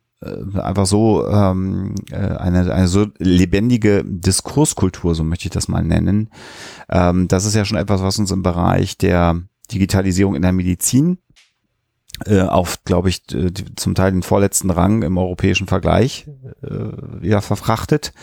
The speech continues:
Ist ja ganz interessant zu sehen, dass wir im Grunde genommen ein hochmodernes Gesundheitssystem haben, aber im Bereich der Digitalisierung, äh,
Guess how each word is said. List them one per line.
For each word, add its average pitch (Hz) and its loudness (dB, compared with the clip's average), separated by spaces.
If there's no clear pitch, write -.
Ist - -10
ja 101 4
ganz 95 2
interessant 98 -2
zu - -6
sehen, 98 2
dass 92 -2
wir 90 2
im - -12
Grunde 110 2
genommen 101 2
ein 92 -4
hochmodernes 98 0
Gesundheitssystem 107 0
haben, 101 2
aber 90 0
im 92 0
Bereich 92 0
der 95 -2
Digitalisierung, 95 0
äh, 92 -2